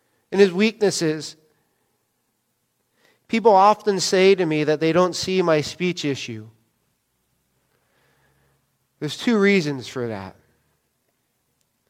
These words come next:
Mainly because of Jesus,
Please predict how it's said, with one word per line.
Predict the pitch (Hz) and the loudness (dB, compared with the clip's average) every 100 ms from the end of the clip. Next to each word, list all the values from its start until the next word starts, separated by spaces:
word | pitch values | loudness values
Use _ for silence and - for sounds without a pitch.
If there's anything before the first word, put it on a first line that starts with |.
| _ _ _ _ _ _ _ _ _ - | _ _ _ _ _ _ _ _ _ -8
Mainly | 151 202 254 226 | 2 4 4 2
because | 185 - 185 160 | 2 -2 0 -2
of | 127 | -2
Jesus, | 131 147 104 101 113 - | -4 -6 -6 -14 -18 -20